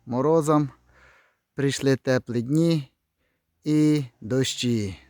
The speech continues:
Дощі як з відра ідуть зараз. Зараз невеличкий дощ моросить. Ну, сьогодні хочу поговорити на таку тему, ну,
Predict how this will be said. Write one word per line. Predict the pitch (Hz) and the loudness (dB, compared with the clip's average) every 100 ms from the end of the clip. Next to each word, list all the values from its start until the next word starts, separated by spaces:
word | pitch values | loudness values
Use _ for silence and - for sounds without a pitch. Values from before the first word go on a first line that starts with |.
| - | -14
Дощі | 104 107 - 160 | -10 -10 -4 0
як | 151 135 - - _ _ _ _ _ | 2 2 -2 -12 _ _ _ _ _
з | 107 101 | -12 -6
відра | 113 131 117 127 110 92 - _ _ _ _ _ _ _ _ - | -2 -2 0 0 0 -2 -10 _ _ _ _ _ _ _ _ -12
ідуть | 113 110 117 95 | -8 -4 -4 -4
зараз. | 107 104 104 104 - - - - | -4 -2 -4 -6 -14 -20 -14 -2
Зараз | 175 151 139 | 0 0 0
невеличкий | 127 131 123 120 - 110 107 | 0 0 0 -2 -4 -8 -2
дощ | 156 160 156 | 0 0 0
моросить. | 143 143 - 156 143 - _ _ _ _ _ _ _ _ _ _ | 0 0 -2 -2 -2 -6 _ _ _ _ _ _ _ _ _ _
Ну, | 147 143 | -4 -4
сьогодні | 180 170 160 | 0 0 0
хочу | 147 175 - 151 | 0 -2 -2 -4
поговорити | 156 151 151 156 156 143 135 120 - _ | 0 2 4 4 2 0 -4 -6 -12 _
на | 139 135 | -6 -6
таку | 143 135 143 131 113 - _ _ _ _ _ | -6 -6 -4 -4 -6 -18 _ _ _ _ _
тему, | 180 180 175 165 131 _ _ _ _ _ _ | -2 0 2 0 -4 _ _ _ _ _ _
ну, | 311 | -6